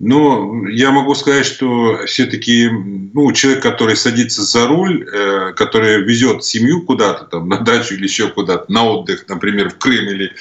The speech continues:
в Сочи, ну, наверное, он должен позаботиться о техническом состоянии своего личного авто.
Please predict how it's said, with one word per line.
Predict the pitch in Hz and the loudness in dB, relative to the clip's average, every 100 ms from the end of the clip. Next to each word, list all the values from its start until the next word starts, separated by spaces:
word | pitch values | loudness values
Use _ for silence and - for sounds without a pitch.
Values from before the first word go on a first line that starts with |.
| - | -14
в | - | -4
Сочи, | - - 135 - 92 - - - - | -2 0 0 -2 -6 -10 -14 -12 -2
ну, | 143 139 | 0 2
наверное, | 139 139 160 139 127 | 2 2 2 2 0
он | 127 139 123 | 2 2 2
должен | 135 123 117 | 0 0 0
позаботиться | 107 101 104 127 - - | 0 0 0 -2 -2 -4
о | |
техническом | 101 - - 113 - 95 | -4 -4 -2 -2 -2 -4
состоянии | - - 107 107 104 98 - - | -4 0 2 2 0 -2 -8 -10
своего | - - 107 107 | -4 0 2 2
личного | 107 113 - 104 98 | 2 0 0 0 0
авто. | 90 - 76 65 | -2 -6 -8 -8